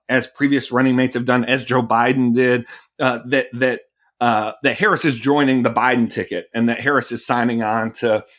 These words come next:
uh, signing on to Biden's policies where there are disagreements, um, not that Biden is absorbing sort of, uh, all of Harris's positions and, and pieces of legislation.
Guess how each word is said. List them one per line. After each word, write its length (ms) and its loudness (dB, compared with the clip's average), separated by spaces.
uh, 260 0
signing 440 0
on 240 0
to 280 2
Biden's 680 0
policies 600 -2
where 340 2
there 240 0
are 220 0
disagreements, 960 -6
um, 460 -2
not 360 0
that 200 -4
Biden 360 2
is 140 -8
absorbing 840 -2
sort 280 -2
of, 240 -4
uh, 280 0
all 260 2
of 100 -8
Harris's 760 -2
positions 640 -2
and, 240 -4
and 160 -4
pieces 300 -2
of 80 -2
legislation. 680 -4